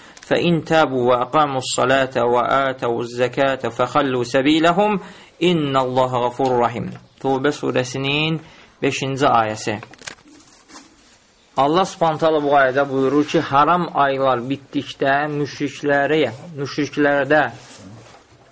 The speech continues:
Allah Subhanahu taala buyurur ki, haram aylar bitdikdə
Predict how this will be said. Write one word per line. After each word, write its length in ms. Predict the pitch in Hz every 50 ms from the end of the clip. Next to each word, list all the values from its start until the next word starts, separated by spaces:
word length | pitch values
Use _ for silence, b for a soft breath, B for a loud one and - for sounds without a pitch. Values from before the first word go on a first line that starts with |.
| _ _ _ _ _ - - _ _ _ _ B B B B B B B B - -
Allah 220 | 139 151 165 170 170
Subhanahu 240 | - - 160 151 139
taala 200 | 151 143 143 143
buyurur 280 | 139 139 139 151 151 147
ki, 140 | - 160 131 127
haram 340 | 147 151 156 175 175 160 -
aylar 400 | 139 143 139 135 139 135 127 127 123
bitdikdə 560 | 135 131 - - - 131 - - - 147 151